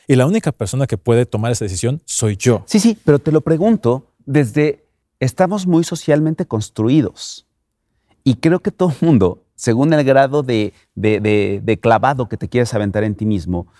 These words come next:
Speaker 2: según el grado de, de autoconocimiento que tienes que, que quieres tener, podemos entrarle o no a una deconstrucción de todo eso que nos han ido aventando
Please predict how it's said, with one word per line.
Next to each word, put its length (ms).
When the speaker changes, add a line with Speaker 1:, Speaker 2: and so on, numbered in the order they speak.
Speaker 2:
según 380
el 100
grado 420
de, 360
de 160
autoconocimiento 960
que 100
tienes 260
que, 200
que 240
quieres 180
tener, 320
podemos 440
entrarle 420
o 100
no 360
a 80
una 260
deconstrucción 1000
de 160
todo 240
eso 160
que 140
nos 160
han 80
ido 120
aventando 600